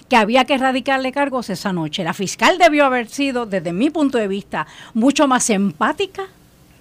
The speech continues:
y demostrar un poco más de humanidad y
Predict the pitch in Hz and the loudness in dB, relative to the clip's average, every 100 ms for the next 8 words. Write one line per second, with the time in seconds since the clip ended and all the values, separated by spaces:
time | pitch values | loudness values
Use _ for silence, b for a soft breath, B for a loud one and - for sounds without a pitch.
0 | b b 247 262 233 214 - 214 330 339 | b b -2 2 2 0 -2 -2 -2 2
1 | 339 311 285 320 330 330 320 311 302 311 | 4 4 4 2 0 0 0 0 0 0
2 | 330 320 294 254 233 | 0 -2 -2 -2 -2